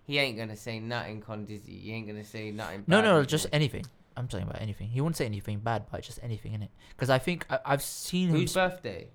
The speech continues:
Speaker 2: Dizzee Rascals
Speaker 1: Today?
Speaker 2: today. Yeah, I swear. Or he's
Speaker 1: Who
Speaker 2: got,
Speaker 1: is
Speaker 2: it's either Dizzee Rascals' birthday today, or he's got, he's, 'cause I, I remember, he, so I seen a
Speaker 1: Oh my days!
Speaker 2: Is it?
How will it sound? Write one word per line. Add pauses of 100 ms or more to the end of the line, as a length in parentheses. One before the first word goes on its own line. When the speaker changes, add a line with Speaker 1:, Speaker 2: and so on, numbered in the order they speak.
(300)
Speaker 2:
Dizzee
Rascals
Speaker 1:
Today?
Speaker 2:
today.
Yeah, (280)
I
swear. (800)
Or
he's
Speaker 1:
Who
Speaker 2:
got,
Speaker 1:
is (400)
Speaker 2:
it's
either
Dizzee
Rascals'
birthday
today,
or
he's
got,
he's,
'cause
I,
I
remember, (280)
he, (280)
so
I
seen
a
Speaker 1:
Oh
my
days!
Speaker 2:
Is
it?